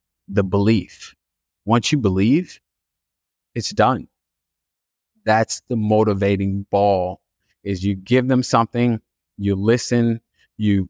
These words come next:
have the conversation so that either you can help answer those and navigate those steps,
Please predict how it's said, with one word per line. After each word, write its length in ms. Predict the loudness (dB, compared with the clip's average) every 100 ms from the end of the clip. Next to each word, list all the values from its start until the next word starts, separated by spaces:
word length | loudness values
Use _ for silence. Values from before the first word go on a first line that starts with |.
| _
have 300 | -2 0 0
the 80 | -2
conversation 800 | 2 2 2 0 0 0 0 -4
so 220 | -2 -4
that 220 | -4 -8 -14 -6
either 260 | -4 -2
you 240 | 0 2 2
can 220 | 2 -2
help 240 | 0 0 -2
answer 360 | -4 -4 -2 0
those 380 | 2 2 2 0
and 160 | -2
navigate 460 | -2 -4 -2 -2 -2
those 180 | -4 -6
steps, 420 | -2 -2 -2